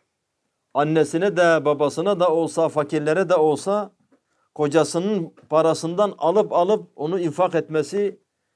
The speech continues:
gizli, habersiz caiz değildir. Ancak bu konuda ona izin vermişse caizdir.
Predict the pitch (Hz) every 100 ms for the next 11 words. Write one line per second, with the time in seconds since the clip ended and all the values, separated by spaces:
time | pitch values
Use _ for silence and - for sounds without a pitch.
0 | _ 127 151 131 190 170 156 156 160 -
1 | 202 180 131 156 165 131 135 113 87 85
2 | _ _ _ _ _ _ _ _ - 214
3 | 190 202 190 208 196 180 208 190 202 175
4 | 156 208 185 165 185 180 214 175 185 151
5 | 110 92